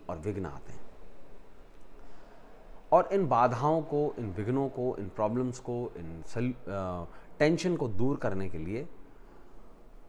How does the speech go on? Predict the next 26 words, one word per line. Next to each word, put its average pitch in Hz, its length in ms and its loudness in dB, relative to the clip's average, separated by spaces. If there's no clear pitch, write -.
ज्योतिष 151 520 4
और 139 180 4
वास्तुशास्त्र 113 840 2
में 170 120 2
अनेक 220 540 6
उपाय 113 220 6
दिए 92 200 2
गए 78 80 -2
हैं। 73 160 -2
ये 131 60 4
उपाय 127 420 8
करने 139 240 4
पर 131 220 2
घर 107 240 0
में 123 140 0
सकारात्मकता 110 720 0
आती 80 240 -4
है, 62 100 -10
पॉजिटिविटी 104 720 0
आती 87 220 4
है - 60 12
घर - 120 6
में, - 160 0
और 151 160 10
वास्तु 135 500 4
दोष 143 340 2